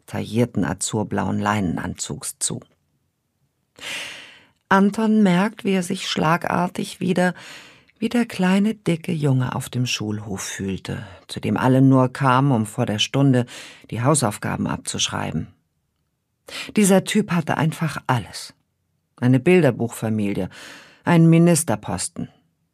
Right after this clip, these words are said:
Aber zumindest seinen Job würde er sich krallen. Mit seinem volksnahen Auftreten, seinen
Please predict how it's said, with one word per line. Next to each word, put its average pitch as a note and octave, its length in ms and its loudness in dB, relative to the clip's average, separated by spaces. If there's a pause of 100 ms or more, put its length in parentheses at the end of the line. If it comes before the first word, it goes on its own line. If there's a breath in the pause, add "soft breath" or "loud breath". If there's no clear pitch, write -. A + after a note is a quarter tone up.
(100)
Aber A2 220 0
zumindest C3+ 440 6
seinen A2+ 220 0
Job A2+ 320 -2
würde F#2+ 180 -2
er E2+ 120 -4
sich E2 220 -10
krallen. - 380 -8 (1080 loud breath)
Mit F3+ 100 -4
seinem A3 260 6
volksnahen G3 760 2
Auftreten, D3 800 -2
seinen A#2 340 -2